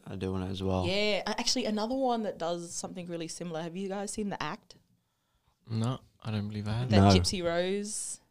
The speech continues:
Speaker 1: I have not, no.
Speaker 3: What's that one about?
Speaker 2: What? Okay, this one's not on Netflix. I think it's on, like, Hulu, so you can only get it, like, it's an American thing, you know, like, so
Speaker 1: Yeah,
Speaker 2: it's, like,
Speaker 1: yeah.
Speaker 2: really hard to get here. But, um,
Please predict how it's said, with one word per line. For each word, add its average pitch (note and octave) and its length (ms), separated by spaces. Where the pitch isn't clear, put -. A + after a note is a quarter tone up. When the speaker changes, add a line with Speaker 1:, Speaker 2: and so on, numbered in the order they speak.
Speaker 1:
I G#2 40
have F#2+ 120
not, F#2+ 200
no. G2 340
Speaker 3:
What's - 180
that A#2 160
one C#3 120
about? G#2+ 240
Speaker 2:
What? D#3 360
Okay, E3+ 240
this G3 160
one's C#4 200
not F3+ 360
on D#3+ 320
Netflix. D#3 380
I E3 60
think F#3 180
it's A3 160
on, F3+ 140
like, D3 340
Hulu, F3 360
so G#3+ 120
you F#3 100
can F#3 120
only F3+ 240
get D#3 180
it, D#3 200
like, D#3+ 80
it's E3 140
an D#3+ 60
American E3+ 500
thing, A3+ 240
you A3+ 40
know, A#3 140
like, F#3+ 200
so - 120
Speaker 1:
Yeah, G#2 200
Speaker 2:
it's, G2 100
like, G2 80
Speaker 1:
yeah. F#2+ 80
Speaker 2:
really E3+ 180
hard D#3 440
to D#3+ 100
get D3 260
here. C#3+ 500
But, D#3 180
um, D3 480